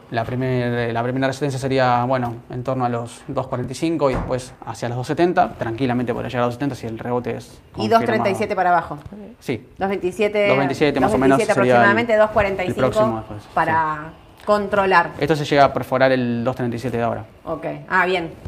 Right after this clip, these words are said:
Speaker 2: Atentos ahí a
Speaker 1: Por,
Speaker 2: ese valor,
Speaker 1: por las dudas,
Speaker 2: entonces.
Speaker 1: sí.
Speaker 2: Perfecto.
Speaker 1: Eh, bueno, ya pasamos
Speaker 2: ¿Esto
Speaker 1: a lo
Speaker 2: qué es?
Speaker 1: financiero. Esto es Citi.
Speaker 2: Citi.
Speaker 1: Otro también castigado
Speaker 2: Ah,
Speaker 1: con
Speaker 2: mirá,
Speaker 1: tendencia
Speaker 2: una,
Speaker 1: bajista.
Speaker 2: dos, tres, cuatro, cinco ruedas.
Speaker 1: Sí.
Speaker 2: Pasó de cuarenta y siete dólares a cuarenta.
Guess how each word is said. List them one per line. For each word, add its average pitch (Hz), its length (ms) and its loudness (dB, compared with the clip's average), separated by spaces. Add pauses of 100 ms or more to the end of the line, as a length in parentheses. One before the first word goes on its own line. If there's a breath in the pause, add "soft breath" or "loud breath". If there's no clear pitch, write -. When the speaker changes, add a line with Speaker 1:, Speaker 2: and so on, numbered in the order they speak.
(300)
Speaker 2:
Atentos 185 480 -4
ahí 175 200 2
a 165 80 2
Speaker 1:
Por, 165 160 6
Speaker 2:
ese - 40 2
valor, 175 200 0
Speaker 1:
por 135 80 2
las 135 100 2
dudas, 143 220 0
Speaker 2:
entonces. 147 280 -16
Speaker 1:
sí. 113 120 -8 (280)
Speaker 2:
Perfecto. 156 520 -10 (280)
Speaker 1:
Eh, 127 920 0 (300)
bueno, 123 240 -2 (180)
ya 151 80 4
pasamos 165 220 6
Speaker 2:
¿Esto 156 80 2
Speaker 1:
a - 40 6
lo 143 60 0
Speaker 2:
qué - 60 0
es? 151 40 2
Speaker 1:
financiero. 127 460 -2
Esto 180 140 -4
es - 100 -8
Citi. 120 340 -6 (140)
Speaker 2:
Citi. - 540 -4
Speaker 1:
Otro 143 260 2
también 135 220 -2
castigado 135 400 2
Speaker 2:
Ah, - 20 6
Speaker 1:
con - 40 2
Speaker 2:
mirá, - 100 4
Speaker 1:
tendencia 127 260 0
Speaker 2:
una, - 100 0
Speaker 1:
bajista. 254 380 0
Speaker 2:
dos, 277 40 -6 (120)
tres, 269 200 -6 (120)
cuatro, 254 280 -6
cinco 277 360 -2
ruedas. 269 320 0
Speaker 1:
Sí. - 80 0
Speaker 2:
Pasó 240 260 0
de 262 200 2
cuarenta 208 340 0
y 202 60 -4
siete 254 180 0
dólares 247 400 0
a 262 160 2 (100)
cuarenta. 214 520 0